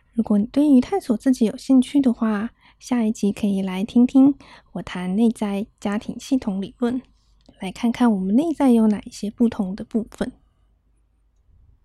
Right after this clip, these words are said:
这个系统啊，很，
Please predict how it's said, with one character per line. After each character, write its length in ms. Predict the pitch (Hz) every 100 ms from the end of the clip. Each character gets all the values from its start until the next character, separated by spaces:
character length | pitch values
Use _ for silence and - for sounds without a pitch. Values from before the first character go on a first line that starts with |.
| _ _ _ _ _ _ _ _ _ _ _ _ _ _ _ - _ _
这 120 | 285
个 220 | 285 240
系 240 | 240 - 285
统 240 | 220 196
啊， 280 | 196 202 240 _ _
很， 640 | - 208 190 190 190 202